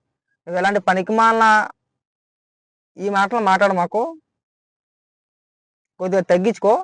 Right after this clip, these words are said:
అని చెప్పేసి జగన్మోహన్ రెడ్డి చెప్పాలా. తిట్టిచ్చేదే బూతులు, బూతులు తిట్టిచ్చేదే జగన్మోహన్ రెడ్డి అయితే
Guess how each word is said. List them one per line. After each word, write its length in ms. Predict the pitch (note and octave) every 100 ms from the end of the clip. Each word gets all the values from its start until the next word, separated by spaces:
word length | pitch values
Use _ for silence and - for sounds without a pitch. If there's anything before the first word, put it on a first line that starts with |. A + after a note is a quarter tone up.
| F4+ _ _ _ _ _ _ _ _ _ _ _ _ _ _ _ _ -
అని 180 | G3
చెప్పేసి 260 | G3+ F#3+ A#3+ G3
జగన్మోహన్ 440 | E3 G3+ B3 A#3+ A#3+
రెడ్డి 120 | G#3+ F3+
చెప్పాలా. 320 | - D3 - - - _ _ _ _ _ _ _ _ _ -
తిట్టిచ్చేదే 500 | G#3 C#4+ - D4 D4
బూతులు, 380 | B3+ C4 C#4+ C4+ B3+ A3+
బూతులు 220 | G#3+ A#3 B3
తిట్టిచ్చేదే 380 | G#3+ B3+ C4 C4+
జగన్మోహన్ 440 | A#3+ A#3+ B3+ B3+ B3
రెడ్డి 140 | A#3
అయితే 200 | A#3+